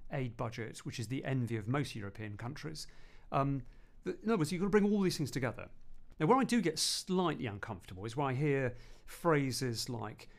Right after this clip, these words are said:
"We're going to be more agile, more lethal, uh, more forward postured." It's always a bit more, and, and I'm a bit worried that we don't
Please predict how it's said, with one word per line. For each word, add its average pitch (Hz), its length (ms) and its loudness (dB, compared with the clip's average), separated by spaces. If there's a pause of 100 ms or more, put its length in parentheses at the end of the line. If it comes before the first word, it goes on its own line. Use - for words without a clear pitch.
(120)
"We're 165 80 4
going 185 180 4
to 151 120 -6
be 156 120 4
more 180 580 8
agile, 131 500 2
more 180 360 6
lethal, 131 720 0 (380)
uh, 127 260 2
more 185 380 10
forward 156 460 2
postured." - 560 -6 (360)
It's 185 160 4
always 247 200 4
a 190 60 6
bit 196 180 4
more, 147 560 6 (160)
and, 160 240 -2
and 170 100 6
I'm 170 80 6
a 165 40 4 (100)
bit 196 180 -8
worried 143 300 4
that 147 160 2
we 147 60 4
don't 202 320 4